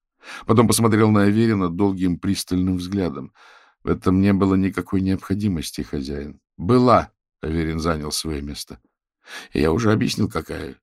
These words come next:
К тому же зрелище, как ты сидишь в этой пародии на клетку, оскорбляло мое чувство прекрасного». В дверь постучали, и вошла проводница. На круглом подносе в ее руках стояли две чашки с чаем,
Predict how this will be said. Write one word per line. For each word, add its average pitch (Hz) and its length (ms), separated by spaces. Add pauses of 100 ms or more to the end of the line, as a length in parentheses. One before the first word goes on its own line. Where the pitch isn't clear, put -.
К - 60
тому 110 180
же 104 140
зрелище, 117 600
как 95 240
ты 101 140
сидишь 98 420
в 92 80
этой 85 280
пародии 90 600
на 95 160
клетку, 82 400
оскорбляло 107 560
мое 104 260
чувство 117 320
прекрасного». - 600 (600)
В 82 100
дверь 110 240
постучали, 80 640
и 101 40
вошла 87 280
проводница. 76 800 (800)
На 107 140
круглом 110 440
подносе 98 480
в 90 100
ее 87 160
руках 87 320
стояли 87 360
две 82 200
чашки - 360
с - 60
чаем, 110 480